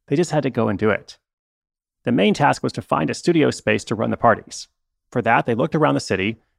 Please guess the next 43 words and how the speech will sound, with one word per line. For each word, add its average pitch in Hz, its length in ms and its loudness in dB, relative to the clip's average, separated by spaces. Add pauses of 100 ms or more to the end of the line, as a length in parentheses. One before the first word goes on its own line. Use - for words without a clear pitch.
(200)
eventually 185 440 -2
settling 139 380 2
on 120 140 0
a 107 40 0
nice 131 300 -2
studio 117 400 2
on 113 60 4
the 98 100 -4
outskirts 131 440 -2
of 131 60 -10
town, 104 380 -2 (540)
away 170 220 4
from 175 160 -2
the 143 80 2
hubbub, 110 440 2 (140)
but - 100 -6
within 127 200 2
their 110 100 2
price 104 300 0
range. - 400 -12 (720)
Next, 131 260 2
they 143 100 4
had 120 140 4
to 143 60 -2
find 135 220 4
an 147 60 4
instructor. - 540 0 (580)
Through 208 100 4
their 196 100 8
network 190 340 2
in 165 80 2
Boston, 120 480 2
they 110 100 -4
hired 156 300 2
someone 139 240 2
with 117 140 -4
previous 127 320 0
experience. - 560 -2 (420)
A 113 80 -8
clearer 156 360 -2
picture - 380 -2
was 143 180 -6
forming. 147 320 4